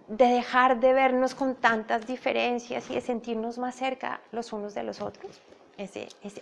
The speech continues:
a ese amor me refiero, no, no al amor de pareja necesariamente, que obviamente debe estar sustentado en este, pero, mm, pienso en un amor, mm, muy universal, muy expansivo. Hay otra energía que es la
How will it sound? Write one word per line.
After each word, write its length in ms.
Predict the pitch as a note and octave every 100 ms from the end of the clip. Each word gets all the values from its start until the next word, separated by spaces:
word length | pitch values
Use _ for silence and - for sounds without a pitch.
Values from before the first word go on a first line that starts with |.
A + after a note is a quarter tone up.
| - G3
a 100 | G3+
ese 220 | A3+ B3
amor 280 | A#3 A#3 A#3
me 120 | A#3
refiero, 400 | A#3 - G3 A#3+
no, 260 | G#3+ G#3 G#3+
no 120 | G3
al 100 | F3
amor 300 | G#3+ A3 G#3+
de 100 | A3+
pareja 480 | A3+ G3+ G#3 G#3 A3+
necesariamente, 880 | A3 G#3+ F#3+ F#3 G3 G3+ F#3+ - - - - - -
que 100 | G3+
obviamente 400 | G3 F#3+ G#3+ G#3+
debe 220 | A3 G#3+
estar 240 | G#3 G#3+ G#3
sustentado 580 | A3 - G3+ F3 F3
en 120 | F#3+ G3+
este, 260 | F#3 -
pero, 240 | B3+ A#2 F#3+
mm, 840 | - - - - - G3+ - -
pienso 300 | A3 G#3 A#3
en 80 | A3+
un 140 | A3
amor, 420 | A3 A3 A3+ A3 G#3+ - - - - - -
mm, 500 | G#3 G3 G3+ - - _ -
muy 400 | A#3+ A3 A#3+ B3
universal, 720 | B3 A#3+ G#3+ G3+ G3 G3 G3+ G3+
muy 220 | G#3 A3
expansivo. 720 | A3+ - G3+ F#3 G3 G3 C4+ _ _ _ _ _ _ - - - - - - - -
Hay 180 | A3+ A#3
otra 200 | A#3 B3+
energía 420 | B3 - A3+ A3+
que 100 | -
es 80 | G#3+
la 160 | G#3+